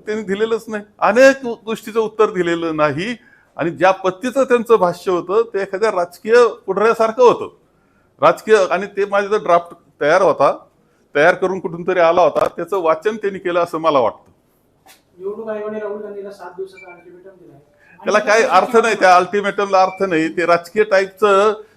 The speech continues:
Speaker 1: जे लिखाण कुठून तरी आलं ते त्यांनी <laughs> वाचून दाखवलं प-, पुढं.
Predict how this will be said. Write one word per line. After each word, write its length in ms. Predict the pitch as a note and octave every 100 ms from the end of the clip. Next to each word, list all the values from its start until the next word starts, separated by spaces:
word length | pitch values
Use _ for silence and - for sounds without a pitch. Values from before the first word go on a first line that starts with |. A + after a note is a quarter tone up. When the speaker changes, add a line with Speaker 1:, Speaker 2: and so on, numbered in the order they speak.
| -
Speaker 1:
जे 140 | D3+ F3+
लिखाण 340 | F3+ F#3+ G3+
कुठून 240 | G3 F3
तरी 180 | F#3 F#3+
आलं 280 | F#3 F3 E3+
ते 220 | F3+ G3
त्यांनी 280 | F#3+ G3 G3
<laughs> 600 | F#3+ F3 - D#3 _ -
वाचून 600 | D#3 D#3 D#3+ D#3+ D#3+ G3+
दाखवलं 440 | F#3+ F#3+ F3+ F3+ G3
प-, 140 | G3
पुढं. 420 | F3 F#3 F3+ F#3